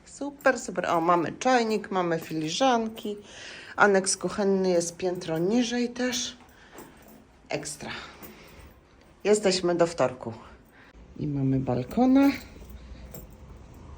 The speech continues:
z widokiem. Ale tam jest ładnie. Czyli tutaj się idzie chyba na te wszystkie zajęcia, takie dodatkowe. Mamy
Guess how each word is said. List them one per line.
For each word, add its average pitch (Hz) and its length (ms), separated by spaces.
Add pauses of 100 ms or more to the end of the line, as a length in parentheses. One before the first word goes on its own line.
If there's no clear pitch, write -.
(1800)
z 156 180
widokiem. 160 760 (1300)
Ale 156 240
tam 143 240
jest 135 300
ładnie. 143 500 (1400)
Czyli 175 280
tutaj 196 400
się - 180
idzie 151 280
chyba 156 280
na 160 160
te 156 160
wszystkie - 500
zajęcia, 151 720
takie 156 280
dodatkowe. 160 680
Mamy 170 380